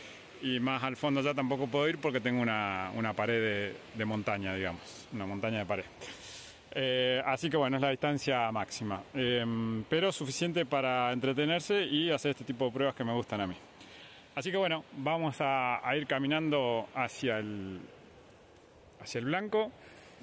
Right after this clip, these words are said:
valga la redundancia, em, al blanco blanco, que ya no lo pinto tan blanco,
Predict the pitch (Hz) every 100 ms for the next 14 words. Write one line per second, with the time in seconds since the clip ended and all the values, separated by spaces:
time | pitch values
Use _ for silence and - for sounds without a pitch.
0 | - 104 117 107 101 117 151 202 208 -
1 | 202 180 - - - - - - - -
2 | - - - - 147 127 120 117 110 107
3 | 107 104 104 98 - - 107 113 131 156
4 | 131 135 190 170 170 202 - - - -
5 | 107 98 - 120 117 113 131 117 117 127
6 | 165 170 175